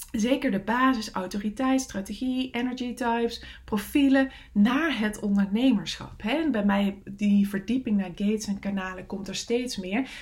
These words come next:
Maar daar vullen wij elkaar dus waanzinnig in aan. Zou je daar nog Siska bij zetten, dan zou Siska echt helemaal op haar mastery, op haar marketing, zou zij echt nog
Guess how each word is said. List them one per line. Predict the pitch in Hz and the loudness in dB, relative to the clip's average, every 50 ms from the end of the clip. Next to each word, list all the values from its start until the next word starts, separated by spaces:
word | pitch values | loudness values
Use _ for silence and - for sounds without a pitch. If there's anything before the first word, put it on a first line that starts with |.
| - - | -18 -12
Maar | - 190 196 - | -10 -10 -4 0
daar | 285 294 302 349 392 370 | 2 2 2 2 0 -4
vullen | - 302 269 240 220 196 | -2 -2 -2 -2 -2 -2
wij | 196 220 247 262 | -2 -2 -2 -2
elkaar | 247 226 202 - 185 175 175 170 | -2 -4 -6 -8 -8 -8 -8 -10
dus | 170 175 - | -10 -10 -4
waanzinnig | - 220 226 208 202 - 311 330 302 269 - | -2 0 2 2 2 2 2 2 2 0 -2
in | - 202 202 202 | -2 -4 -4 -4
aan. | 269 330 294 185 170 165 - - - - - - - - - | -4 -4 -4 -6 -6 -8 -14 -16 -18 -18 -18 -20 -20 -20 -14
Zou | - - - 277 302 330 | -6 -2 2 4 4 4
je | 339 | 4
daar | 320 294 277 254 | 2 2 2 2
nog | 240 226 208 208 | 2 0 0 -2
Siska | - - 359 453 466 - - 247 202 | -2 0 0 0 0 -2 -4 -6 -8
bij | - 202 196 196 185 | -8 -6 -6 -6 -4
zetten, | 180 - 185 185 180 - 208 | -6 -6 -8 -8 -6 -6 -2
dan | 226 262 269 277 262 | 2 4 4 4 4
zou | 240 208 196 196 202 208 202 | 0 0 0 0 0 0 -2
Siska | - - 294 330 330 - - - - | -2 0 0 0 0 -2 -6 -6 -8
echt | - 190 190 196 - - | -6 -8 -10 -10 -6 -4
helemaal | 208 220 262 302 330 285 247 220 208 196 | -2 0 0 2 2 0 0 0 -2 -4
op | - 196 196 196 | -4 -6 -6 -6
haar | - 190 196 185 185 185 185 - - - - - - | -4 -6 -4 -4 -4 -6 -8 -8 -16 -18 -18 -10 0
mastery, | - 196 220 254 320 392 - - - 214 202 196 | 4 4 4 4 4 0 -2 -6 -8 -8 -8 -8
op | 190 190 - | -10 -10 -8
haar | 185 185 190 | -10 -8 -4
marketing, | 190 196 220 269 339 403 403 - 262 - 180 175 180 185 - | 0 2 2 2 2 0 0 -2 -6 -6 -6 -8 -8 -8 -4
zou | - 202 196 202 | -2 0 0 0
zij | 202 214 226 220 - - | 0 0 -2 -4 -4 -4
echt | - 233 269 262 - - | -4 -4 -4 -4 -2 -2
nog | 214 202 202 202 202 - | 0 0 0 0 -2 -8